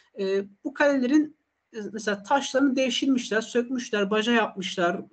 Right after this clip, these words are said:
kendilerine barınak yapmışlar. Ve maalesef büyük bir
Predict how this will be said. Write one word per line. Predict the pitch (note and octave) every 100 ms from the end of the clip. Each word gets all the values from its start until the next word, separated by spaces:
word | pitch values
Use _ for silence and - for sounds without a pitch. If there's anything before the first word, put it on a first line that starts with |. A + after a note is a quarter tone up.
| C3+
kendilerine | - A3 A#3 A3+
barınak | G#3 G#3 A#3 A#3+ G#3
yapmışlar. | F3 D3 - A3 D4 - - - _ _
Ve | A#3 C#4 C#4+ -
maalesef | - C4 D#4 C4+ C#4 -
büyük | A#3+ C4+ D4+ -
bir | C#4